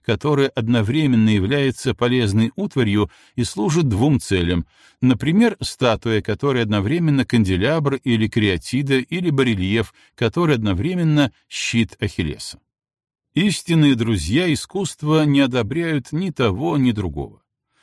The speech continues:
Правда, аллегорическая картина может и в этом своём качестве производить живое впечатление на душу, но такое же влияние при одинаковых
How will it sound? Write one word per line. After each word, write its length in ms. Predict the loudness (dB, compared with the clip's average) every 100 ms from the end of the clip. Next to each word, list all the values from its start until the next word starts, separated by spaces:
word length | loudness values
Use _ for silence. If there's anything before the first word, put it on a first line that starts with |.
| _ _ _ 0
Правда, 560 | 2 0 -2 0 0
аллегорическая 800 | 2 0 0 0 -2 -6 -4 -2
картина 600 | -2 -4 -6 -4 0 0
может 420 | 0 0 0 -2 0
и 140 | 2
в 160 | 2 0
этом 340 | 0 0 0
своём 480 | 0 0 2 2 2
качестве 560 | 0 -2 -2 -2 0 0
производить 800 | 0 0 0 -2 0 -2 -4 -4
живое 640 | -2 0 0 0 2 0
впечатление 800 | 0 -2 -2 -2 0 2 4 4
на 140 | 2
душу, 480 | 0 -4 -4 -2 -2
но 280 | -2 -2 -4
такое 440 | -4 -4 -2 0
же 140 | 2 0
влияние 640 | 2 2 2 2 4 2
при 200 | 0 -4 -2
одинаковых 640 | -2 -2 -2 -2 -2 -2